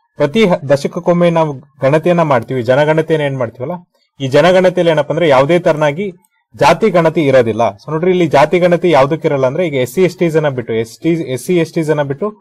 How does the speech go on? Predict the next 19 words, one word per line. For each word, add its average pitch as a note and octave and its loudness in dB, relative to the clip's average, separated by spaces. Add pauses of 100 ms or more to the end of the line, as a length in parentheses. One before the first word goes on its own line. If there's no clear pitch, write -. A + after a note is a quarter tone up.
(360)
ಯಾವುದೇ E3 4
ತರನಾದ F3 2
ಗಣತಿ D3+ 2
ಇಲ್ಲಿ D3+ -2
ತೆಗೆದುಕೊಳ್ಳೋದಿಲ್ಲ C3 -2
ಅಂತ B2+ -4
ಹೇಳ್ತಿದ್ದಾರೆ. B2 -6 (480)
ಈ F#3 0
ಒಂದು G#3 4
ಗಣತಿ E3+ 4
ಇಲ್ದೇ D#3 2
ಇರೋದ್ರಿಂದ C#3 2
ನೋಡ್ರಿ B2 -2
ನಮ್ಗೆ E3 -2
ಪ್ರಾಪರ್ F3+ 2
ಆಗಿ E3+ 2
ಸಿಗಲ್ಲ. B2+ -2
ಅಂದ್ರೆ A#2 -2
ಈಗ D#3 -4